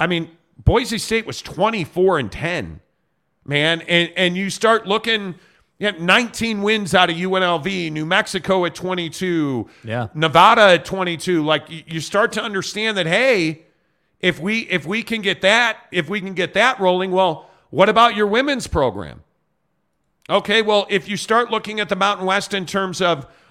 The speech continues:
Speaker 1: women's basketball, and you start to understand that U N L V was thirty-one and three last year
Speaker 2: Yeah.
Speaker 1: in women's basketball, and you, you have New Mexico, Colorado State, San Diego State, and Wyoming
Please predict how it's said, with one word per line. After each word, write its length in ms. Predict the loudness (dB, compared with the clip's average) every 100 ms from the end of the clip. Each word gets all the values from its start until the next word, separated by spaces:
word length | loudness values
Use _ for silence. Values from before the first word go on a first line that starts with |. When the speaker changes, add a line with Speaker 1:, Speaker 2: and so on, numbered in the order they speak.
| -6
Speaker 1:
women's 420 | -2 0 0 -2
basketball, 880 | 0 2 2 -2 0 0 0 -2 -8 _ _
and 160 | -2 -2
you 60 | -2
start 340 | 2 2 2
to 80 | 0
understand 580 | -2 -4 -4 -4 -2 0
that 200 | -2 -4 _ _ -8
U 240 | -2 0
N 60 | 2
L 120 | 2
V 200 | 2 0
was 220 | -2 -4
thirty-one 680 | -2 4 4 4 0 0 0
and 160 | 0 -4
three 300 | -2 0 2
last 420 | 2 0 -2 -6
year 300 | -10 -10 -16 -12
Speaker 2:
Yeah. 300 | -12 -12 -18 _ _ -2
Speaker 1:
in 160 | 0
women's 380 | 2 0 0 0
basketball, 800 | 2 4 4 0 -2 -2 -4 -8 _ _ -2
and 260 | 0 2
you, 120 | -2 -8
you 280 | -4 -2 0
have 380 | 2 2 2
New 100 | -2
Mexico, 520 | 0 0 0 0 0 0
Colorado 480 | 0 0 0 -2
State, 320 | -4 -4 -4 -4
San 280 | -4 -2
Diego 240 | -2 -2 -2
State, 260 | 0 -2
and 80 | 0
Wyoming 500 | 0 0 0 -2 -4